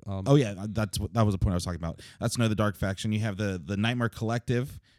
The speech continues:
Speaker 2: which is another dark faction. Um, and then there's, I f-, there's one more, I feel like.
Speaker 1: Those are mainly the three in A E W.
Speaker 2: Yeah, but that's, that's three too many. I, I, that's two
Speaker 1: <laughs>
Speaker 2: too many.
Speaker 1: It, it, it is. Um, and then with us, like, we,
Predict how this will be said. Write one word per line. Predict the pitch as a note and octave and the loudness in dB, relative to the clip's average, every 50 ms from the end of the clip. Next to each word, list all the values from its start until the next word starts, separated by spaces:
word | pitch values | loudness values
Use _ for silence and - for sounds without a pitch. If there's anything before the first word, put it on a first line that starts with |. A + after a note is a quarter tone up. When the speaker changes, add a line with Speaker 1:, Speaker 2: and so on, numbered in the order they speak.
| _ | _
Speaker 2:
which | - - A2 - | -4 -4 -2 -2
is | B2 A2 | -2 -4
another | G#2+ A2 G#2+ G#2 G#2 | -2 0 0 0 0
dark | F#2 G#2 G2 F#2+ E2 - | 2 2 0 0 0 -2
faction. | - - F#2+ F2+ - - - G2 G2 G#2+ A2 - _ - - - _ _ _ - | -2 -2 -2 -2 -4 -4 -4 -2 -2 -2 -4 -8 _ -20 -20 -20 _ _ _ -6
Um, | G#2+ G#2+ G2+ G2 F#2+ F#2 F2 E2+ E2+ E2 E2 E2 C#2+ - _ _ - | -4 -4 -2 -2 -4 -4 -4 -4 -6 -6 -6 -8 -10 -12 _ _ -8
and | - G#2+ | -2 0
then | G#2 G#2 | 2 2
there's, | G#2 G#2 G2+ F#2 - - | 2 2 0 -2 -4 -6
I | - | -2
f-, | A2+ - - - - | -2 -2 -2 -2 -10
there's | G2+ G2 A2 A2 G2+ G2+ | -6 -2 -2 -2 -2 0
one | G#2+ A2 B2 A#2+ | 0 2 2 4
more, | A2+ G#2+ A2 G#2 | 4 4 4 4
I | G2 F#2 | 2 0
feel | - - F2 F2 | 0 -2 -4 -2
like. | E2+ E2+ F2 - - - - _ _ _ _ _ _ - | -2 -2 -4 -6 -8 -16 -20 _ _ _ _ _ _ 0
Speaker 1:
Those | A#2+ C3 D3+ | 4 4 4
are | D#3 | 4
mainly | C#3 C3+ B2+ B2+ A#2+ A2 | 2 0 -2 0 0 0
the | G2 | 0
three | - - A2 A2 G#2+ | 0 0 0 0 0
in | G2 F#2+ | -2 -4
A | |
E | F#2 F#2 F2 | -4 -4 -4
W. | F2 F2+ E2 D#2+ D2+ D#2 D#2+ G#2+ | -4 -4 -4 -4 -6 -6 -6 -4
Speaker 2:
Yeah, | A2+ A#2 A#2 A2+ G#2 F2+ D#2+ D2 - _ _ - - - _ _ | 0 2 2 2 2 -2 -6 -10 -12 _ _ -20 -20 -20 _ _
but | - | -2
that's, | F#3 A3+ A3 - - | -2 0 0 -2 -2
that's | - G3+ G3+ - - - | 0 0 -2 -2 -4 -8
three | - - F3 E3+ E3+ | -2 0 2 4 4
too | D#3+ - - D3 | 2 2 -2 -2
many. | B2 A2 G2 F2 E2 D#2+ | 0 0 0 0 0 -2
I, | D#2 E2 C#2+ C2 | -2 -2 -4 -4
I, | F2+ F2 - | -6 -6 -4
that's | F2+ A2 D3 F3 E3+ - | 0 4 4 4 2 0
two | - - - G3 F3+ E3 D#3+ | -4 -2 -2 0 0 0 -2
Speaker 1:
<laughs> | D3+ - | -2 -2
Speaker 2:
too | - C#3+ C3 | 0 0 0
many. | A2 G#2 F#2 E2+ E2 | 2 0 0 0 -2
Speaker 1:
It, | E2 D#2+ E2 - | -2 -2 -2 -2
it, | C3+ C3 - _ | -2 -4 -2 _
it | - C3+ C#3 B2 | 2 4 4 6
is. | G#2+ G#2 G#2+ G#2 - - - - - - - _ _ _ - | 4 4 2 0 -2 -8 -16 -20 -20 -20 -20 _ _ _ -2
Um, | B2 B2+ B2 B2+ - | 0 0 0 2 0
and | C3 D3 | 2 4
then | D#3+ E3 | 6 6
with | D#3+ D#3 - | 6 4 4
us, | - C3+ D3+ E3+ - - | 4 4 4 4 4 4
like, | C3+ A#2+ - | 2 2 0
we, | C3+ | -2